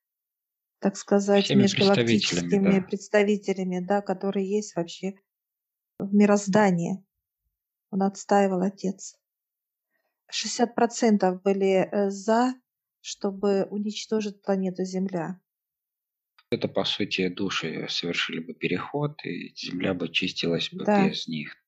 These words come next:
Speaker 2: Там в малом количестве, там, может быть, как
Speaker 1: Её бы не было, планеты Земли. Она бы уничтожилась просто.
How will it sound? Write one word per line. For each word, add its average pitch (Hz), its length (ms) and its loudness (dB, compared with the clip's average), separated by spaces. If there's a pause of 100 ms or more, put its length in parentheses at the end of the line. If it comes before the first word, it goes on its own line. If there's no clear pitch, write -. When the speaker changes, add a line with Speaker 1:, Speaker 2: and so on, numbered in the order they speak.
(480)
Speaker 2:
Там - 200 -10
в - 140 -14
малом - 280 -10
количестве, - 580 -6
там, - 220 -18
может - 240 -16
быть, - 200 -20
как - 180 -6
Speaker 1:
Её 247 120 6
бы 254 140 4
не 240 160 6
было, 185 260 4
планеты 175 460 -4
Земли. 175 540 -6 (1400)
Она 196 200 2
бы 190 140 0
уничтожилась 190 720 0
просто. - 480 -12